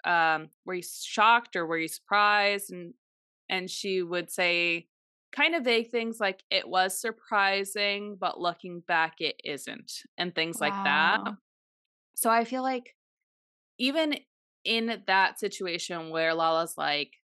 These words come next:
Speaker 1: "She saw you at the Abbey being super close," I feel like even in those situations, they were probably just, like, pinning it on Raquel because, like,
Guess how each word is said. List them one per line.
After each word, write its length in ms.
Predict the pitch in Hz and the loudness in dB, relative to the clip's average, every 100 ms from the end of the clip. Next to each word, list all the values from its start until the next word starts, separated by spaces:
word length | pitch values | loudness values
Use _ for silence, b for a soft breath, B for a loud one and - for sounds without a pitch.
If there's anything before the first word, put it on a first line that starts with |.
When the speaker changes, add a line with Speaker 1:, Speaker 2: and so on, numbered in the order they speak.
| - | -12
Speaker 1:
"She 220 | - 202 | -6 -4
saw 220 | - 190 | 2 4
you 180 | 202 202 | 4 4
at 140 | 185 - | 2 0
the 100 | - | -4
Abbey 680 | 170 165 165 156 147 147 156 | 0 2 0 -2 -4 -4 -6
being 240 | 170 156 160 | -8 -8 -8
super 360 | - 170 147 147 | -6 -4 -4 -4
close," 680 | - 208 180 156 151 - - _ b b _ _ - | 0 4 4 2 0 -6 -10 _ b b _ _ -4
I 120 | 214 | -4
feel 180 | 226 277 | 0 4
like 160 | 277 262 - | 4 2 -6
even 720 | 214 220 233 233 233 233 226 - _ _ _ _ _ _ - | -6 -2 0 2 2 0 -4 -8 _ _ _ _ _ _ -4
in 180 | 208 | -2
those 220 | 190 180 185 | 0 0 -2
situations, 600 | 240 254 226 247 226 247 | -4 -2 -2 -4 -6 -6
they 100 | 214 | -4
were 60 | 196 | -2
probably 320 | 202 190 190 | 2 2 0
just, 220 | 185 - | -4 -8
like, 160 | 196 - | -10 -10
pinning 340 | - 175 180 | -8 -4 0
it 140 | 180 - | 0 2
on 160 | 185 175 | 2 2
Raquel 580 | 165 160 - 151 165 | 0 0 0 2 2
because, 340 | 175 - 175 165 | 0 -6 -8 -2
like, 280 | 160 160 | 0 -2